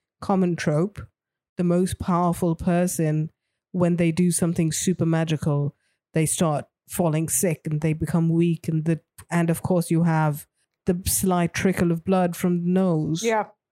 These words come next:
Speaker 1: But isn't that just that trope?
Speaker 2: Yeah, I think so.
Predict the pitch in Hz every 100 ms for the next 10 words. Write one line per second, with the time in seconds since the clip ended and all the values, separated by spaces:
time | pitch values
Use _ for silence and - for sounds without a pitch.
0 | _ _ _ _ _ 190 170 196 208 214
1 | 196 - 185 - - 156 160 - - 156
2 | 170 190 - - _ _ _ - 262 359
3 | - 226 311 320 302 294 -